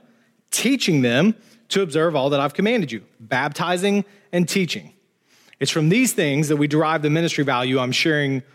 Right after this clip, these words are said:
with you today. Our value is simply we help people take their next steps as disciples of Jesus.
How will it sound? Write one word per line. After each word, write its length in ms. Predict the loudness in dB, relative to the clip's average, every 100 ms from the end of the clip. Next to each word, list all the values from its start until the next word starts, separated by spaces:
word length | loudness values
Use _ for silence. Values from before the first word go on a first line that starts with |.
| _ -2
with 200 | -2 0
you 120 | 0
today. 320 | 0 -2 -6 -16 _ _ _ _ -20 _ _ -6
Our 180 | -2 -2
value 560 | 0 0 0 0 0 -2 _ _ _ _ _ _ _ _ _ -4
is 140 | -2
simply 400 | 0 -2 0 2
we 140 | 2 2
help 300 | 0 -4 -2
people 300 | -2 0 0
take 240 | -2 -2
their 140 | -2
next 240 | 0 -2 -4
steps 480 | -4 -6 -6 -12 -12 _ _ _
as 140 | -6
disciples 520 | -4 -2 -2 -4 -8 -12
of 80 |
Jesus. 520 | -12 -12 -14 -12 -12